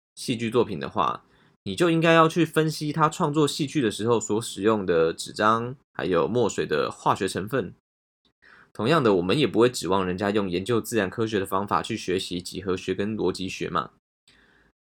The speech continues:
要确定三角形的三个内角和等于一百八十度，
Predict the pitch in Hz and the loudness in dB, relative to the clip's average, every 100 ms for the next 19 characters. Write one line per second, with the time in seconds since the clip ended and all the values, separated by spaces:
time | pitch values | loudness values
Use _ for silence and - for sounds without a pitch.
0 | _ _ _ _ 165 156 160 151 139 147 | _ _ _ _ 4 6 2 2 0 0
1 | 143 104 87 95 98 - 139 123 110 101 | 4 2 2 -4 -4 -2 -2 0 0 0
2 | 73 - - 76 101 87 87 147 110 85 | 0 -2 -4 -4 -4 -4 -4 -4 -2 -2
3 | 113 - 98 113 73 | -2 -6 -8 -8 -8